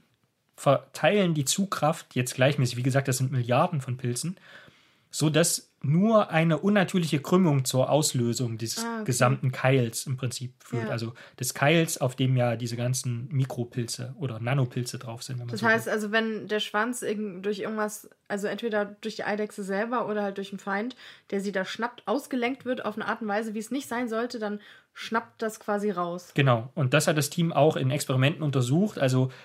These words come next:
Speaker 1: wenn man einmal nur in Längsrichtung quasi zieht, passiert nichts.
Speaker 2: Ja.
Speaker 1: Aber wenn man das wie so abschält, quasi
Speaker 2: Ja.
Speaker 1: in eine andere Richtung, dann kann man das einfacher auslösen. Und das ist dann physikalisch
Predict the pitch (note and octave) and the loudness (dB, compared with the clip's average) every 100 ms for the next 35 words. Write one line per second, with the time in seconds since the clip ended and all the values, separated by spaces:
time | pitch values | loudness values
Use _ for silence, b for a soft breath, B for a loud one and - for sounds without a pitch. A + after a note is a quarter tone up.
0 | B C3+ C3 C#3 D3+ C#3+ C#3+ C#3 C3+ B2+ | B 2 4 4 4 4 4 2 4 4
1 | D#3 - D#3+ D#3 D3 C3 B2+ B2 - F3+ | 4 2 -2 0 0 2 2 0 -2 -2
2 | - C3+ C3 A#2+ D#3+ G#3 - G#3+ G3 F#3+ | 0 -2 0 0 0 -2 -4 -6 -6 -8
3 | - C3 B2 C3 C#3 C#3+ C3+ - B2+ B2+ | -2 2 2 2 2 2 0 0 -2 0
4 | D#3 - - C#3+ D3+ D3+ - C3+ B2+ C3 | -2 -2 0 2 2 0 -4 0 2 2
5 | C3+ D3+ C3 C3 C#3 B2+ B2 B2 B2 - | 2 0 0 -2 0 0 2 2 -2 -8
6 | - C3 A#2+ A#2+ - - _ - C3+ C3+ | -6 -2 0 -2 -8 -14 _ -2 -2 0
7 | B2 - D3 - B2 C3+ C#3+ D3+ B B | 0 2 0 0 2 2 2 -2 B B
8 | B B B B2+ A#2+ A#2+ - B2 B2+ B2+ | B B B -2 0 0 4 2 4 0
9 | A#2+ B2+ C#3 C#3 - | 0 4 4 4 0